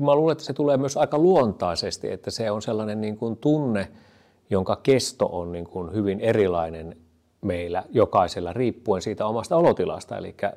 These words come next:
et kyllähän se tulee jokaiselle, mutta se voi olla vain häivähdys, se häpeä. Mut sitten jos se niinku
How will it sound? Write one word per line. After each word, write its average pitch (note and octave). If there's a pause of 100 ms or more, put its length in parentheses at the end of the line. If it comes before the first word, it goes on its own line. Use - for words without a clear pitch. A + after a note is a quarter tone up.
(160)
et G#2
kyllähän A#2
se C3+
tulee D#3
jokaiselle, A#2+
mutta F#2
se G2+
voi G#2
olla G#2+
vain A2
häivähdys, F#2+
se F#2+
häpeä. F2+ (420)
Mut F#2+
sitten B2
jos A2
se G#2
niinku G#2